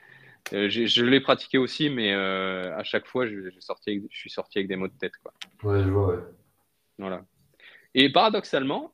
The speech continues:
Speaker 1: celui qui est intéressé, c'est peut-être ton cas, par, euh, par la self-défense, tu vois, par développer ses compétences, euh, de combat vraiment dans le cas où il se ferait agresser dans la rue, euh, ça peut ch-, peut choquer certaines personnes. J'ai jamais encore reçu de,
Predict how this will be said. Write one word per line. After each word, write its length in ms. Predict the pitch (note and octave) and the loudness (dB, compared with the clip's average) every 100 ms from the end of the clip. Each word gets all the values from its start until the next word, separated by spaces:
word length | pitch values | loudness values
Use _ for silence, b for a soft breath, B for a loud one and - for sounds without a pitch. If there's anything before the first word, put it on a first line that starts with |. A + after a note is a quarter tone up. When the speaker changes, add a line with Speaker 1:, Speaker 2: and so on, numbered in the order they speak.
| _ | _
Speaker 1:
celui 400 | - - C#3+ E3+ | -14 -6 -4 -4
qui 100 | E3+ | -6
est 60 | D3+ | -6
intéressé, 480 | C3 D3 C3 - C#3 | -2 0 0 -2 -8
c'est 140 | - | -6
peut-être 260 | - D3 - | -2 -4 -4
ton 160 | C3 A#2 | -10 -4
cas, 220 | D3 D3+ | -2 -2
par, 360 | - A2 G#2 | 0 0 2
euh, 560 | G#2 G2+ G2+ G2+ G2+ E2 | 0 0 -2 -4 -6 -8
par 100 | A2 | -4
la 80 | A2 | -2
self-défense, 920 | A2 D#3 C3+ C3 B2+ D3 G3 - - _ - - - | 0 0 0 -4 -6 -6 -8 -12 -18 _ -20 -20 -14
tu 80 | G#2 | -6
vois, 220 | G#2+ D#3 B B D#3 B | -6 -6 B B -20 B
par 160 | A2+ A2 | -2 0
développer 420 | C3+ C#3 C#3 D3 | 2 2 0 -2
ses 200 | - A#2+ | -2 -8
compétences, 720 | - A#2 B2+ B2+ C3 - - | -6 -4 -4 -2 -6 -6 -6
euh, 360 | G2+ G2 F#2+ F#2 | -4 -2 -2 -4
de 120 | G2+ | -6
combat 420 | - C#3 C#3 C#3 | -2 2 6 6
vraiment 340 | A#2+ A#2+ B2 | 4 0 0
dans 140 | C3 G2+ | 0 0
le 40 | |
cas 140 | G2+ B2 | 2 2
où 80 | |
il 60 | B2 | 2
se 80 | - | -4
ferait 360 | - A2 G#2 - | -2 -2 -2 0
agresser 480 | C#3+ C3 C#3 - C#3+ | 0 4 2 2 -4
dans 140 | B2 | 2
la 80 | G#2+ | 2
rue, 200 | G#2+ F#3 _ _ _ - B B B B B | 2 -2 _ _ _ -8 B B B B B
euh, 420 | A2 G#2+ G2+ G2+ | 0 2 0 -2
ça 160 | G2+ A#2 | -2 -4
peut 140 | C#3 | -2
ch-, 200 | C3+ - - _ | -4 -6 -18 _
peut 100 | - | -2
choquer 320 | D#3 F3 E3 | 2 0 0
certaines 380 | D#3+ D3+ - B2 | -2 -4 -4 -4
personnes. 360 | C#3 - E3 F#3 | -4 -4 -4 -4
J'ai 160 | A2+ | -2
jamais 260 | G#2+ B2 E3+ | 2 2 2
encore 260 | E3 - B2+ | 0 0 2
reçu 380 | B2 - - C3 | 0 -2 -6 -2
de, 280 | A2 F#2 | -2 -2